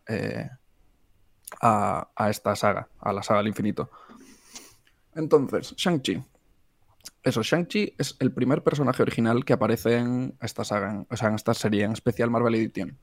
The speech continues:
Antes, eh, en los años, eso, en los años sesenta, setenta, una cosa que se hacía mucho en, en los cómics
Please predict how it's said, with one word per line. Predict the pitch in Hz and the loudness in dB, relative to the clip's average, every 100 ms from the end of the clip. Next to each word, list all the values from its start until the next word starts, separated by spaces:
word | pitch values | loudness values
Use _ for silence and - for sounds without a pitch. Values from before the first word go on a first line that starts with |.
| _ - - _ _ - | _ -20 -20 _ _ -6
Antes, | 139 143 170 - - | -4 2 0 0 -2
eh, | 117 | -2
en | 113 113 | 0 -2
los | 110 | 0
años, | 135 143 131 | 2 2 0
eso, | 123 107 | 0 -4
en | |
los | 107 123 | -4 -2
años | 123 | -2
sesenta, | - 113 131 123 113 | -2 4 4 4 2
setenta, | 113 110 131 123 113 | 0 0 0 2 2
una | 113 117 | 0 0
cosa | 113 120 | -2 -2
que | |
se | 117 | -4
hacía | 123 120 | -4 -2
mucho | 117 120 113 | -2 -2 -4
en, | 107 110 107 | -4 -4 -6
en | 113 | -6
los | 107 - | -6 2
cómics | 139 127 135 - | 2 2 -2 -10